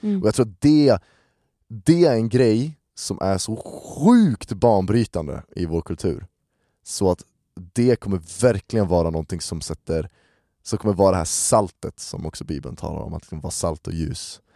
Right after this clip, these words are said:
Speaker 2: Att liksom det på något sätt kommer vara det, för det kommer liksom vara så här, det är helt sjukt att den här personen faktiskt lever ut det.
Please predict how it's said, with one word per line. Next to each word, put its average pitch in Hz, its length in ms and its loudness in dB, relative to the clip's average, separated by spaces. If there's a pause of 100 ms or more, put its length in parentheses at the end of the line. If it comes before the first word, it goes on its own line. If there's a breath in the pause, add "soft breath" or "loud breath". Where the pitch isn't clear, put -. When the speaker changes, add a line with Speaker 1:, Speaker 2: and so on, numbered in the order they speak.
(600)
Speaker 2:
Att 85 140 -6
liksom 92 220 -2
det 123 280 4
på - 80 -6
något 92 120 -2
sätt - 120 -16
kommer - 180 -6
vara 90 160 2
det, 78 80 -2
för 82 180 -12
det 101 160 0
kommer 110 240 -4
liksom 104 180 -6
vara 85 140 -2
så 80 100 -6
här, - 80 -8 (480)
det 95 80 -10
är - 280 -16
helt 107 160 -6
sjukt 101 260 -8
att - 80 -8
den 92 80 -6
här 90 60 -4
personen 80 240 -10
faktiskt - 260 -14
lever 85 140 -2
ut 98 160 -2
det. 87 140 -8